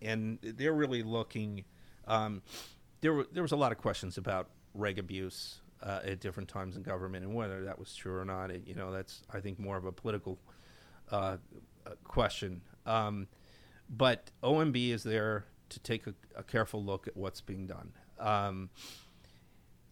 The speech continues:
problem is, they're not necessarily st-, I mean, you've got a hundred people in the Office of, of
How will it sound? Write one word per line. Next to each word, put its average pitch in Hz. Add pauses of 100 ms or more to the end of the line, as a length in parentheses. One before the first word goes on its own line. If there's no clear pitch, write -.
problem 160
is, 113
they're 113
not 113
necessarily 98
st-, -
I 107
mean, 101
you've 95
got 95
a 85
hundred 104
people 110
in 98
the 98
Office 98
of, 92 (160)
of 98